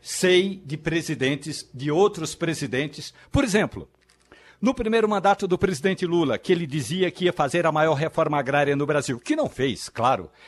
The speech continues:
mas ele dizia que ia fazer a maior reforma agrária do Brasil, ele chegou a ligar para o, o relator do orçamento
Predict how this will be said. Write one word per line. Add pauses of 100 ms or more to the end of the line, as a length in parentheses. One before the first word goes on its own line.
(100)
mas
ele
dizia
que
ia
fazer
a
maior
reforma
agrária
do
Brasil, (400)
ele
chegou
a
ligar
para
o,
o
relator
do
orçamento